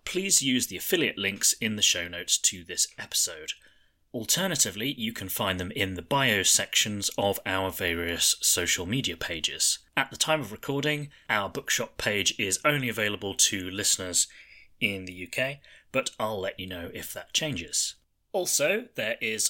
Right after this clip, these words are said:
rusandsov dot com, that's R U S A N D S O V dot com, where you can get t-shirts,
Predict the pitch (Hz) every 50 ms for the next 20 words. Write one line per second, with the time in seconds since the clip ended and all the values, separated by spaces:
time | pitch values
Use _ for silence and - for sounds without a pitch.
0 | - - 101 123 160 185 - - - - 117 104 95 92 - - - - - 123
1 | 104 95 101 104 - - - - - 95 - _ - - - - - 156 196 190
2 | - _ _ _ _ _ _ _ 98 107 98 98 - - - - - - - -
3 | _ _ - 127 110 107 110 110 113 95 101 101 95 - - - 117 131 - -
4 | - - - - - 101 98 95 87 87 87 85 - 98 92 90 87 - - -
5 | - _ _ - 92 - - - - - 92 82 82 80 78 92 117 151 170 -
6 | - 101 98 - - - - 101 101 127 156 - - - - - - - - -
7 | _ _ _ _ - 127 120 113 110 113 117 113 - - 113 107 - 110 - -
8 | - - - - 185 190 185 - - 185 165 - - - -